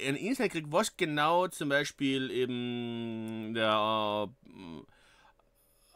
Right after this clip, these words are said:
Hauschef zum Beispiel, der sich ja meistens nur um Ram kümmert, wegen, wegen ihren abgehackten Horn zum Beispiel, wo, was, weil er einen Dialog hat, so quasi, er muss, er mu-, er, er muss sich gegen diesen, gegen diesen Drachen stellen, so, und dann, okay. Und es wird mehrfach aufgebracht zwar,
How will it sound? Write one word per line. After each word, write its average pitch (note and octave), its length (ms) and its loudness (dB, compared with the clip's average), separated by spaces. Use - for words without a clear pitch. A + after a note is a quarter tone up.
Hauschef D3 520 2
zum B2 200 -2
Beispiel, A#2 560 2
der A#2+ 160 2
sich A#2+ 160 -6
ja B2 100 2
meistens C3 340 0
nur C3+ 80 2
um A#2 80 0
Ram A#2+ 260 2
kümmert, A#2 220 0
wegen, A2+ 220 0
wegen B2 220 0
ihren A#2 160 -2
abgehackten A#2+ 560 -6
Horn F3 220 2
zum A#2 160 -4
Beispiel, F#2 460 -2
wo, A2+ 160 -2
was, A#2 200 -8
weil B2+ 100 -2
er F3 160 6
einen F3 140 8
Dialog C#3 400 4
hat, A#2+ 160 0
so G#2+ 80 -8
quasi, A2+ 280 0
er B2 160 0
muss, C3 260 0
er A2+ 160 -4
mu-, C3 100 -2
er, A#2 220 -6
er A#2 120 -6
muss C3+ 200 -2
sich - 80 -14
gegen B2+ 140 -8
diesen, A#2 180 -6
gegen A#2 240 -4
diesen A2 220 -6
Drachen A#2+ 400 -4
stellen, D#2+ 380 -6
so, F2 100 -10
und F2+ 200 -6
dann, A2 280 2
okay. B2 720 -2
Und C3 100 -6
es C3+ 60 -2
wird D3 120 -2
mehrfach F#3+ 340 4
aufgebracht C#3+ 680 2
zwar, G#2 480 0